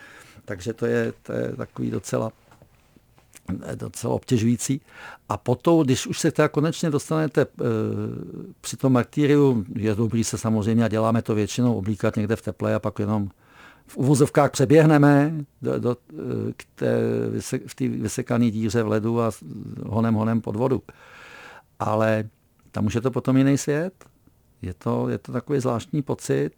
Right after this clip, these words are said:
Bubliny se zastavují nad vaší hlavou, zrcadlej se, dělá se tam tak-, dělají se tam hezký efekty,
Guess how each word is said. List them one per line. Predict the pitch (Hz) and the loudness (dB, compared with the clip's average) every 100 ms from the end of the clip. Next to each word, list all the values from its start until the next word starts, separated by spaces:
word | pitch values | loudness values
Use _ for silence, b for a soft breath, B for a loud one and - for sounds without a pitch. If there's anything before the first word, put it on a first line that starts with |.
| - _ _ | -18 _ _
Bubliny | - 101 95 127 123 | -10 -6 0 4 4
se | 120 | 2
zastavují | 120 104 - 123 123 131 127 | -2 -6 -4 -2 0 2 0
nad | 117 | -2
vaší | 123 113 120 | -4 -4 -4
hlavou, | 95 101 110 120 127 135 | -4 -2 -2 -2 -6 -6
zrcadlej | 110 104 - 120 127 | -6 -6 -8 -6 -6
se, | 117 - 123 | -6 -6 -8
dělá | 113 117 110 | -6 -6 -6
se | - | -10
tam | - 120 | -12 -10
tak-, | - - 120 | -12 -14 -12
dělají | 120 110 | -8 -8
se | - | -8
tam | 117 | -8
hezký | 107 - - - | -6 -8 -12 -14
efekty, | - 131 - | -12 -12 -10